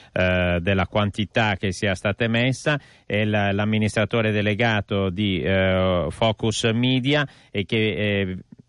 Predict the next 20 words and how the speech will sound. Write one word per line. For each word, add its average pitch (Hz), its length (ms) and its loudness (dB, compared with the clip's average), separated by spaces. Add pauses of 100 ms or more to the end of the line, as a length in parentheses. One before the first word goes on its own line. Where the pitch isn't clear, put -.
si - 200 -6
trova 110 380 2
addosso 107 800 -2
una, 98 680 0
eh, 87 40 -4
penalità 110 640 0
di 98 240 -4
trentaquattro 127 880 -2
milioni 113 400 0
di 117 140 0
dollari 127 580 0
più 110 180 -2
un 110 120 2
rimborso 107 580 0
da 98 220 0
venti 123 460 0
milioni 110 420 2
di 117 100 0
dollari, 120 420 2
complessivamente 113 960 0